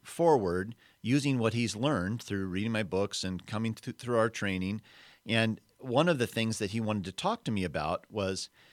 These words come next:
he really, really agreed with something that I talk quite a bit about in, in every book I write, this whole idea of this dichotomy between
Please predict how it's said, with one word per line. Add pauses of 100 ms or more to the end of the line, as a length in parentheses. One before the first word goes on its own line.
(160)
he
really,
really
agreed (500)
with (480)
something
that
I
talk
quite
a
bit
about (120)
in, (100)
in
every
book
I
write, (400)
this
whole
idea
of
this
dichotomy
between